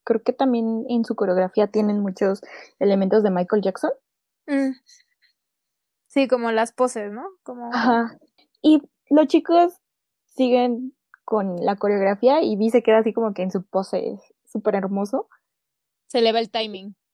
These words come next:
Speaker 1: Ajá, y
Speaker 2: <laughs>
Speaker 1: luego Jungkook le da golpecitos, ¿no? Así
Speaker 2: Un
Speaker 1: como
Speaker 2: zape, sí.
Speaker 1: <laughs>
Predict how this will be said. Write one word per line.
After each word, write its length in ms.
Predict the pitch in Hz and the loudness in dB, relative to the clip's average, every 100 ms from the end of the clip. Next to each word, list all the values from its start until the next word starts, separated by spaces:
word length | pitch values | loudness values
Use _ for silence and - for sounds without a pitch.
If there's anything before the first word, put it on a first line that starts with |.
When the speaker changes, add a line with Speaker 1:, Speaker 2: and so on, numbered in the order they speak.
| _ - | _ -2
Speaker 1:
Ajá, 260 | 262 277 269 302 | 0 2 2 4
y 40 | |
Speaker 2:
<laughs> 60 | 254 | 6
Speaker 1:
luego 160 | 254 285 | 6 6
Jungkook 420 | 247 220 247 233 | 6 4 2 4
le 160 | 240 240 | 4 6
da 640 | 220 214 202 185 196 - _ _ - | 4 4 0 -2 -6 -10 _ _ -6
golpecitos, 720 | 240 226 208 202 202 - 240 | -4 -2 -6 -10 -12 -14 -14
¿no? 80 | 269 | -14
Así 160 | 285 233 | -14 -12
Speaker 2:
Un 40 | |
Speaker 1:
como 100 | 240 | -10
Speaker 2:
zape, 380 | 277 226 - 196 | -6 -6 -8 -14
sí. 240 | 214 233 220 - | -12 -12 -12 -18
Speaker 1:
<laughs> 1400 | - - - - _ - - - 392 381 - - - | -20 -20 -20 -20 _ -12 -8 -4 -4 -4 -2 -2 -2